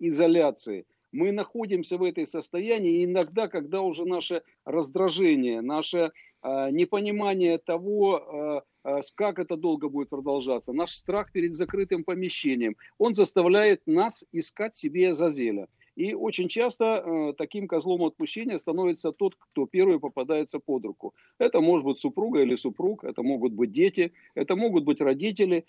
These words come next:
это могут быть соседи. И это уже ситуация, которая, в общем-то, э, выходит из-под контроля. Это один из самых неприятных, э, одна из не-, самых неприятных сторон длительной изо-, изоляции и возможности воздействия на психику.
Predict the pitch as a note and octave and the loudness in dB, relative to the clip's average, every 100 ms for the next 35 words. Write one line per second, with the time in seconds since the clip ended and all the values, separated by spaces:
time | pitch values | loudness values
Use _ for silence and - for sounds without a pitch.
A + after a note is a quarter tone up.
0 | _ D#3 D3+ F3 G#3 F#3+ D3 D3+ - C#3+ | _ -2 2 2 2 0 2 0 0 -4
1 | - G3+ G#3+ G3 F#3 - _ - F3+ F#3+ | -2 -2 2 2 2 -6 _ -2 -2 0
2 | A3+ A3 F#3 F3 F3 D#3 F#3+ G#3 F3 D3+ | 0 0 0 -2 -4 -4 -4 -2 -4 -2
3 | D3 E3+ F#3 F3 C#3+ B2 A3+ - F#3+ F3 | -4 -2 0 0 0 0 -2 -2 -6 2
4 | F#3 E3 - C#3 C3 B2 B2+ C#3+ F#3 E3+ | 2 2 0 -2 -2 -2 -4 -4 -2 -2
5 | D3 D3 - C#3 - D3+ D3+ G#3+ A3 F#3 | -2 -6 -6 -8 -4 -6 -2 -2 -2 -4
6 | F#3 F#3+ E3+ F#3+ F3+ - G3 F#3+ - D#3 | -6 -4 -4 -2 -4 -4 -6 -6 -6 -6
7 | D3 E3 E3+ D#3 C#3+ - _ _ - C3 | -4 0 0 -2 -8 -12 _ _ -2 0
8 | B2+ C3+ C#3+ F3+ E3 E3 C#3+ G3+ F#3+ D#3+ | 0 -2 0 2 2 0 -6 -4 -2 -2
9 | D#3+ - E3 D#3 D3+ D3 - E3 F3+ E3+ | -2 0 0 0 -2 -8 -4 0 2 2
10 | D3+ _ - B2 D#3+ F3+ E3+ D#3 D3 C3 | 0 _ -14 -4 -4 0 2 2 2 0
11 | D3 D3+ D#3 D3+ D#3 D#3 G3 G#3 D#3+ C3+ | -4 -2 0 0 2 0 0 -4 -4 -4
12 | C3+ C#3 C#3 C3 E3 F3+ D3 - C3 A#2+ | -4 -4 -4 -4 -4 -4 -6 -6 -6 -4
13 | C3+ D#3 - D3 C#3 C3 - F#2+ - - | 0 0 0 -4 -4 -6 -10 -16 -14 -16